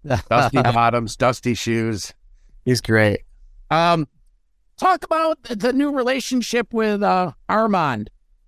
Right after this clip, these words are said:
Speaker 1: Now, in, in the previous albums, he really didn't write. Is this the first album that he contributed writing with?
Speaker 3: Yeah, um, on the singles that we put out in twenty twenty, he
Speaker 1: Mm-hmm.
Speaker 3: and Cat-, he,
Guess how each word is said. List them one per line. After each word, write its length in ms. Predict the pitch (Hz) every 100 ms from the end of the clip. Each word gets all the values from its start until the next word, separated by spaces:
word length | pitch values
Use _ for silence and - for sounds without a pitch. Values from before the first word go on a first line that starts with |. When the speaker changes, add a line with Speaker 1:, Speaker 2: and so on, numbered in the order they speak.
| - _ _ -
Speaker 1:
Now, 280 | 170 185 180
in, 220 | 214 196
in 120 | 190
the 180 | 185 180 -
previous 440 | - 320 370 226
albums, 340 | 170 156 151 -
he 80 | 226
really 280 | 226 208
didn't 260 | 165 156 151
write. 360 | 151 262 127 -
Is 100 | 110
this 160 | 190
the 100 | 214
first 260 | 185 214 -
album 280 | 196 208 180
that 160 | 175
he 120 | 165
contributed 600 | - 147 - 170 175 151
writing 360 | 127 131 170 240
with? 300 | 285 277 - _ - - _ _ -
Speaker 3:
Yeah, 560 | 156 180 185 185 180 -
um, 420 | 175 165 170 165 -
on 200 | 165 170
the 80 | 151
singles 460 | - 202 233 214 170
that 140 | 170
we 100 | 160
put 220 | - 165
out 200 | 156 156
in 80 | 135
twenty 340 | - 147 143 139
twenty, 640 | - 131 120 120 113 - - -
he 180 | -
Speaker 1:
Mm-hmm. 180 | 143 151
Speaker 3:
and 180 | 139 123
Cat-, 320 | 120 131 120 - - _ -
he, 260 | 139 135